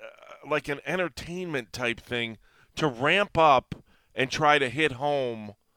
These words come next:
what was being said by using these cuts from, I think it was Houston stations or Cleveland, it was mostly Houston stations saying, "Twenty-two accusers, another accuser today, another accuser today." I understand what they were doing,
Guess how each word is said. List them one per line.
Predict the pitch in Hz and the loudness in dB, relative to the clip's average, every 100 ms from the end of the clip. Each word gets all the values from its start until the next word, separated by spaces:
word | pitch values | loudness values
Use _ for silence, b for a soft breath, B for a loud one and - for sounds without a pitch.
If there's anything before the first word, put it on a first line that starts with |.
| _ _ _ _ | _ _ _ _
what | - 117 143 143 | -16 2 2 4
was | 131 | 0
being | 117 135 127 | 0 -2 -2
said | - 160 147 131 113 107 b b - | -2 2 2 2 0 -10 b b 2
by | 135 | 2
using | 127 120 185 165 170 | 2 -2 -6 -4 -4
these | 143 131 | -4 -6
cuts | - - 202 185 - - - - _ _ _ _ _ | -8 -4 0 0 0 -6 -8 -16 _ _ _ _ _
from, | - 147 139 131 127 123 _ 90 87 | 2 6 8 6 0 -12 _ -18 -6
I | 127 | -4
think | 131 135 | -4 -6
it | |
was | 113 | -8
Houston | - 170 - 156 | -6 -6 -8 -8
stations | - 151 143 131 139 120 | -4 0 0 -2 -6 -6
or | 107 | -8
Cleveland, | 143 143 131 - | -8 -8 -8 -8
it | 123 | -6
was | 123 | -4
mostly | 143 151 123 | -4 -4 -6
Houston | 113 135 120 | -8 -10 -10
stations | 107 110 104 98 | -8 -8 -8 -6
saying, | 117 107 b b b b b | -6 -6 b b b b b
"Twenty-two | - 147 165 156 170 147 | -4 2 2 2 -2 -4
accusers, | - 135 110 95 107 | -4 -4 -4 -6 -6
another | 123 139 151 147 | -2 2 2 0
accuser | 135 139 131 117 | -4 -6 -6 -6
today, | 110 117 110 92 80 - b - | -8 -8 -8 -8 -10 -16 b -6
another | 120 151 151 | 2 4 2
accuser | 143 135 131 120 | 0 -4 -6 -8
today." | - 107 90 b b - | -6 -8 -8 b b -2
I | 185 | 0
understand | 214 208 180 185 | 0 -2 -2 0
what | 160 147 | 0 -2
they | |
were | 135 117 | -2 -2
doing, | 131 127 107 | -4 -4 -6